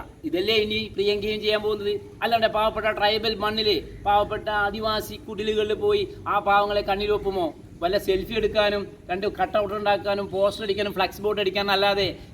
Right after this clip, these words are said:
ഇവർ എന്തെങ്കിലും ഈ പട്ടിണി പാവങ്ങളുടെ പുരോഗതിക്ക് വേണ്ടി ചെയ്തിട്ടുണ്ടോ? ഇത്രയും കാലമായിട്ട് ഈ എം പി ആയി ന-, വന്ന ആളാണ് ഇയാൾ. എന്ത് ചെയ്തു? എനിക്ക് ചോദിക്കാനുള്ള അവകാശമുണ്ട്, അധികാരമുണ്ട്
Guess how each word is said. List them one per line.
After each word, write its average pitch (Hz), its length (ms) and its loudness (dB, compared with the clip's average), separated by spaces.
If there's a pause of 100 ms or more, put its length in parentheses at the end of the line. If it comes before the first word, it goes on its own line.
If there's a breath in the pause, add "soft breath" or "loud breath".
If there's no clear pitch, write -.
ഇവർ 170 140 -2 (140)
എന്തെങ്കിലും 220 480 0
ഈ 214 100 -4
പട്ടിണി 208 320 2
പാവങ്ങളുടെ 202 420 2 (100)
പുരോഗതിക്ക് 208 520 0
വേണ്ടി 190 240 0
ചെയ്തിട്ടുണ്ടോ? 190 480 0 (600 loud breath)
ഇത്രയും 220 340 4
കാലമായിട്ട് 214 600 4
ഈ 214 40 0 (120)
എം 214 120 -2
പി 220 80 0 (120)
ആയി 202 200 2
ന-, 196 160 0
വന്ന 202 140 2 (100)
ആളാണ് 202 260 4
ഇയാൾ. 180 180 4 (440)
എന്ത് 262 160 -2 (100)
ചെയ്തു? 202 240 4 (460)
എനിക്ക് 214 200 2 (100)
ചോദിക്കാനുള്ള 240 460 6 (600)
അവകാശമുണ്ട്, 254 760 4 (280)
അധികാരമുണ്ട് 226 680 2